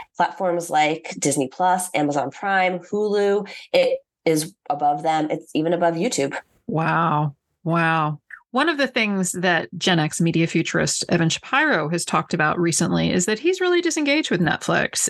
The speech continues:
Speaker 2: And one might
Speaker 1: Mm.
Speaker 2: argue that just means they're not trying to capture him. <laughs> They're trying to capture younger consumers.
Speaker 1: Very true.
Speaker 2: So when looking this weekly basis, you mentioned TikTok, you mentioned Netflix.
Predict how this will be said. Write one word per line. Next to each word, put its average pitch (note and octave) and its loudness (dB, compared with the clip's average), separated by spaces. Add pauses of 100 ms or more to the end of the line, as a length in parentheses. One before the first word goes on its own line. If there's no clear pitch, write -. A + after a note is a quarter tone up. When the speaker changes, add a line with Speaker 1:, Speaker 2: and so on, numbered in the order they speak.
Speaker 2:
And F3+ 2
one E3+ 2
might E3 2
Speaker 1:
Mm. D#3 2
Speaker 2:
argue F3 0
that F3 0
just E3+ -2
means F3+ 2
they're F3+ 2
not A3 0
trying A3 0
to G#3+ -2
capture - 0
him. G3+ 0 (220)
<laughs> F4+ -2
They're D#4 0
trying D4 2
to C#4 -4
capture C#4+ 0
younger A#3+ 2
consumers. A#3 0
Speaker 1:
Very D#3+ 0
true. - -8
Speaker 2:
So A#3+ 0 (240)
when A#3 0 (160)
looking G#3+ 0
this G3+ 0
weekly G#3+ 0
basis, F#3 0 (300)
you G3+ 0
mentioned G3+ 2 (380)
TikTok, F3+ 0
you F#3 2
mentioned F#3 2
Netflix. F3+ 0